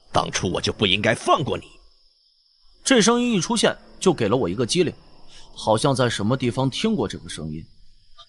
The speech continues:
Speaker 2: “是谁？赶紧出来！偷偷摸摸算什么意思？”我大吼了一声，随着从几十个阴魂当中便走出来一名中年人，留着黑胡子的中年人。“鬼老头，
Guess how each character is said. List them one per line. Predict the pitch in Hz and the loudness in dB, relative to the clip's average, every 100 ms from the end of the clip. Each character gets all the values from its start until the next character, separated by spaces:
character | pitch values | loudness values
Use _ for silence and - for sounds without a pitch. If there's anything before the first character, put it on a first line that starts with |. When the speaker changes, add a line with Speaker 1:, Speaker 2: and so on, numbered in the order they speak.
| - _ _ _ - | -20 _ _ _ -4
Speaker 2:
“是 | - 226 | 2 6
谁？ | 285 - - - | 6 4 -4 -2
赶 | 349 | 0
紧 | 349 | 2
出 | 254 381 | 4 4
来！ | 277 - - - - - - | 4 -2 -16 -16 -18 -20 -12
偷 | 160 180 | -6 -2
偷 | 135 | 0
摸 | 196 | 4
摸 | 247 | 4
算 | 254 226 | 4 2
什 | 190 | 2
么 | |
意 | 226 | 2
思？” | 202 190 - - - - - - - - - | 4 2 0 -20 -20 -20 -18 -18 -18 -10 -2
我 | |
大 | 160 226 | 4 4
吼 | - | 4
了 | 104 | -6
一 | 143 | -6
声， | 208 - - - - - - - | -6 -8 -16 -12 -12 -14 -14 -6
随 | - 220 | 4 4
着 | 262 | 6
从 | 202 202 226 | 2 2 0
几 | 101 | -2
十 | 117 | -2
个 | 139 | 0
阴 | 160 214 | 2 2
魂 | 170 175 | 2 4
当 | 190 | 4
中 | 196 185 - - | 2 0 -2 -4
便 | 165 127 | 0 2
走 | 104 95 | 2 -2
出 | 107 | 2
来 | 123 | 2
一 | 131 110 | 4 2
名 | 135 | 0
中 | 156 214 | 0 0
年 | 113 85 | -2 -4
人， | 82 - - - - - - | -6 -14 -20 -20 -18 -18 -8
留 | 98 120 151 | 2 4 4
着 | 101 | 2
黑 | - 180 180 | 0 0 0
胡 | 101 123 | -2 -2
子 | 214 160 | 2 0
的 | 85 | 0
中 | 98 | -4
年 | 98 82 | -4 -4
人。 | - - - - - - - - - - - - - - | -8 -14 -20 -20 -20 -20 -20 -20 -20 -20 -20 -20 -20 -2
“鬼 | - 208 | 4 4
老 | - | 4
头， | - 202 | 2 0